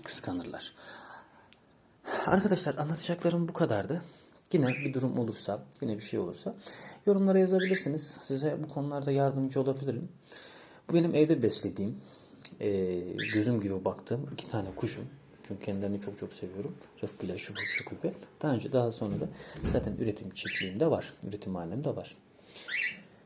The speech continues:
Arkadaşlar beni dinlediğiniz için teşekkür ederim. Size yardımcı olduysam ne mutlu bana. Kendinize çok çok iyi bakın.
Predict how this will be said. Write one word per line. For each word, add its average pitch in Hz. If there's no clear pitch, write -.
Arkadaşlar 160
beni 143
dinlediğiniz 147
için 143
teşekkür 135
ederim. 131
Size 113
yardımcı 117
olduysam 107
ne 107
mutlu 98
bana. 110
Kendinize 127
çok 135
çok 131
iyi 127
bakın. 135